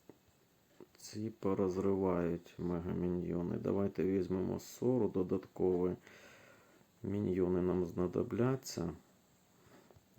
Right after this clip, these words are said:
Візьмемо Купідончика. І бажано б ще когось.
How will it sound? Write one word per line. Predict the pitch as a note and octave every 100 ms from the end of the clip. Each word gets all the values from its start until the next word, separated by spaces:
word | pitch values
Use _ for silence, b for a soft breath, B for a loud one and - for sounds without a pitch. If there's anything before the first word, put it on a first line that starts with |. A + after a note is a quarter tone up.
| -
Візьмемо | F2+ F#2 F2+ G2+ F#2+ G2+ G2 F#2+
Купідончика. | - F#2 - F#2 F#2+ A2 B2+ B2 - - E2 F2 E2+ _ _ _ _ - _ - _ _ _ _ _ _ - - _ _ _ _ b b b b b _ - - -
І | G2
бажано | G2 G#2 G2+ G#2 G2+
б | F#2+
ще | - - A2+
когось. | G#2+ - F2+ F#2 F2+ F2+ - -